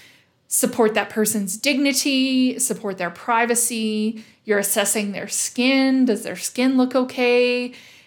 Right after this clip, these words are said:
What about their fingernails? What about their coloring? What about all these other factors that build in? And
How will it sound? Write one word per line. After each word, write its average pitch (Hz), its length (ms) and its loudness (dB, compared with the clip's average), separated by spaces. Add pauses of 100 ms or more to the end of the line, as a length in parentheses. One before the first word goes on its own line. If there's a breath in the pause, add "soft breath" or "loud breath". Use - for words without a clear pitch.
(140 loud breath)
What 196 320 0
about 208 400 0
their 208 400 2
fingernails? 214 880 0
What 208 100 2
about 226 180 2
their 254 140 0
coloring? 214 840 2
What 208 140 -2
about 214 280 -2
all 269 300 4
these 247 220 -2
other 233 260 0
factors 214 680 -4
that - 180 -12
build 202 340 -4
in? 196 460 -6 (580 loud breath)
And 226 640 2